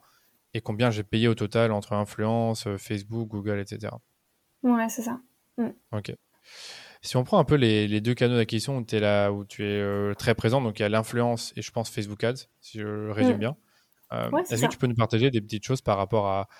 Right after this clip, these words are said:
Speaker 1: à ces deux canaux-là, peut-être pour commencer l'influence ? Et moi, j'avais des questions, c'était, euh, et comment tu trouves les influenceurs ? Et comment tu fais en sorte de,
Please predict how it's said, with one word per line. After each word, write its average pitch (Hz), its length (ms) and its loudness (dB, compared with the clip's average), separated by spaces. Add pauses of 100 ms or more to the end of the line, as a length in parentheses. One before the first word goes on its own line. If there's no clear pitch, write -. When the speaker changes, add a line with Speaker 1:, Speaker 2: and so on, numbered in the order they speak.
(160)
Speaker 1:
à 110 240 -4
ces 107 160 -8
deux 107 140 -4
canaux-là, 107 340 2
peut-être 110 180 -4
pour - 200 -10 (360)
commencer 107 380 0
l'influence ? 117 500 0
Et 110 40 -6
moi, 107 100 0
j'avais 101 160 -2
des 101 100 -4
questions, 113 280 -4
c'était, 110 260 -4
euh, 104 140 2 (500)
et - 60 -12
comment 127 260 4
tu - 100 -8
trouves 139 200 0
les 110 80 0
influenceurs ? 110 640 -4 (420)
Et - 60 -20
comment 123 220 0
tu - 100 -6
fais - 100 -4
en 107 120 2
sorte 120 280 2
de, 113 240 2